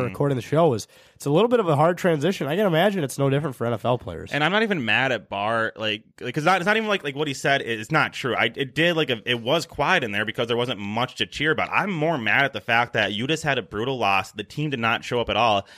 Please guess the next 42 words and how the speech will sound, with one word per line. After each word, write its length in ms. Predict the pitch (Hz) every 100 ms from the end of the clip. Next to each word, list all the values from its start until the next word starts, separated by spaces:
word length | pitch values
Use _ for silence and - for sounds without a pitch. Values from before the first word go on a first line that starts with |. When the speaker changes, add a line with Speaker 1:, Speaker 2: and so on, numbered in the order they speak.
| -
Speaker 1:
and 180 | 113 127
you're 120 | 151
there 180 | 165 147
talking 340 | 131 131 127
about 240 | 120 120
the 60 | 104
fan 400 | - 120 113 110
atmosphere. 640 | 104 101 101 - 104 80 -
Speaker 2:
It's 140 | 151
almost 320 | 180 185 190
like 160 | 190 175
they 80 | 175
have 80 | 139
nothing 260 | 143 139
else 180 | 139 131
to 80 | 131
blame 320 | 101 117 120
at 80 | 110
this 160 | 101 -
point. 260 | 101 95
Speaker 1:
Yeah, 220 | 196 196
and 100 | 147
it's 120 | 160 196
like, 160 | 160
dude, 220 | 202 226
wake 280 | 110 135 175
the 80 | 156
fuck 340 | - 175 165
up. 240 | 135 135 -
You, 160 | 127
like, 240 | 131 117 101
fo-, 220 | 170 165 -
fo-, 200 | - 160
worry 220 | 160 233
about 180 | 269 262
the 80 |
football. 480 | 226 277 269 151 147
Let 160 | 147 196
us 160 | 202
cheer, 340 | - 202 113 -
you 120 | 127
know? 200 | 147 175